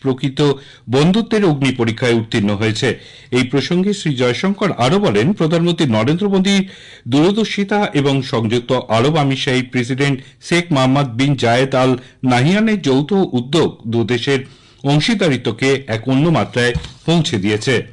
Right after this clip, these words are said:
ভারতীয় রেল তেইশ হাজার কিলোমিটার রেলপথের আধুনিকীকরণের কাজ সম্পূর্ণ করে এক নতুন মাইলফলক অতিক্রম করেছে। এই রেল লাইনের মাধ্যমে প্রতি ঘন্টায় একশো তিরিশ কিলোমিটার গতিতে ট্রেন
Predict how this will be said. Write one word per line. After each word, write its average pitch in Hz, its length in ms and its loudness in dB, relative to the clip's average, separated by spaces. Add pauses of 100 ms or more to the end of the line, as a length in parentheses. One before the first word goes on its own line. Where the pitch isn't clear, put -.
(880)
ভারতীয় 226 460 0 (100)
রেল 170 200 2 (180)
তেইশ 170 300 2 (100)
হাজার 214 300 -2
কিলোমিটার 185 480 2 (100)
রেলপথের 185 560 0 (180)
আধুনিকীকরণের 135 1000 0
কাজ 139 140 2 (460)
সম্পূর্ণ 180 380 0 (100)
করে 208 140 0
এক 196 100 -4 (140)
নতুন 151 240 0 (120)
মাইলফলক 123 580 0
অতিক্রম 117 360 -2 (100)
করেছে। 117 300 0 (800)
এই 120 160 4
রেল 135 200 2
লাইনের 202 420 2
মাধ্যমে 160 360 0 (120)
প্রতি 151 260 0 (160)
ঘন্টায় 147 440 0
একশো 135 200 -4 (120)
তিরিশ 175 320 0
কিলোমিটার 202 440 0 (100)
গতিতে 151 340 0 (120)
ট্রেন 139 180 0